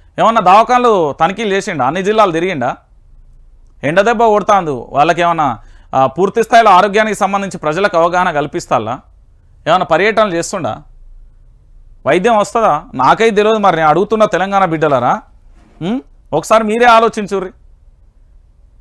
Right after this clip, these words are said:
ఈయన పేరు దామోదర్ రాజనరసింహ. కాంగ్రెస్ వాళ్ళకే కాంట్రాక్ట్ అవుట్సోర్సింగ్ ఉద్యోగాలు ఇస్తారంటే ఇచ్చుకో, మొత్తం ఇచ్చుకో. ఇక,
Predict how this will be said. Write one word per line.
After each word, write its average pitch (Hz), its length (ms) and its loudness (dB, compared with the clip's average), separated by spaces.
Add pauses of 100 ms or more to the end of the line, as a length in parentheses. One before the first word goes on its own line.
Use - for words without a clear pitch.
ఈయన 202 140 0
పేరు 240 300 4
దామోదర్ 226 560 2
రాజనరసింహ. 214 640 0
కాంగ్రెస్ 226 480 0
వాళ్ళకే 220 320 -2
కాంట్రాక్ట్ 214 560 0
అవుట్సోర్సింగ్ 214 880 -2 (300)
ఉద్యోగాలు 214 500 2
ఇస్తారంటే 208 400 -2
ఇచ్చుకో, 143 400 -8 (580)
మొత్తం 208 320 -2
ఇచ్చుకో. 214 240 -4
ఇక, 185 220 -2